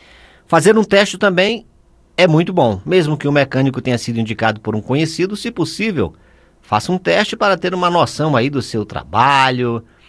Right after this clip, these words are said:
também da média de preços, né? Dê uma olhada no aspecto da oficina. Não é porque se trata de uma oficina mecânica que o local deve ser sujo e rodeado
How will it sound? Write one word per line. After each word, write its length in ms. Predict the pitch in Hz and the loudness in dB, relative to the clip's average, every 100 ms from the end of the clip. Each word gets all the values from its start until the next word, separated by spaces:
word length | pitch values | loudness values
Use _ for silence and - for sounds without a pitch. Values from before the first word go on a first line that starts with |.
| _ _ _ _ _ | _ _ _ _ _
também 300 | 127 113 120 | 0 2 2
da 140 | 107 | 0
média 280 | 104 104 95 | 0 -2 -2
de 140 | 85 | -8
preços, 1120 | - 113 127 143 143 135 - 131 127 - - - _ _ _ - | -8 0 4 4 4 0 0 0 0 -6 -14 -20 _ _ _ -8
né? 300 | 110 127 113 | -4 -2 -4
Dê 240 | 117 185 | 0 2
uma 180 | 220 190 | 2 2
olhada 440 | 123 113 131 127 120 | 2 4 2 2 0
no 140 | 123 | 0
aspecto 580 | 110 - - 113 110 113 | -2 -6 -4 -4 -2 -6
da 160 | 107 | 0
oficina. 680 | 104 - 101 - - 85 80 | 0 0 -8 -8 -8 -8 -6
Não 160 | 104 160 | -4 -4
é 60 | - | -4
porque 380 | 320 - - | -8 -10 -6
se 200 | 110 - | -6 -6
trata 420 | 87 110 110 - 82 | -4 0 0 0 -6
de 80 | |
uma 140 | 90 90 | -6 -8
oficina 520 | - 76 - 120 95 | -10 -14 -8 -6 -6
mecânica 720 | 80 - - 123 107 82 82 | -8 -14 -2 0 0 -4 -10
que 140 | 80 107 | -12 -8
o 60 | |
local 520 | 101 85 - 120 110 - _ _ _ _ | -6 -6 0 2 0 -6 _ _ _ _
deve 240 | 113 110 | -2 -2
ser 300 | 101 - 90 | -2 -4 -6
sujo 640 | - - 165 175 139 147 147 _ _ | -6 -2 2 4 2 -2 -4 _ _
e 60 | - | -6
rodeado 760 | 95 110 87 101 107 107 113 | -2 -2 -2 2 2 2 -2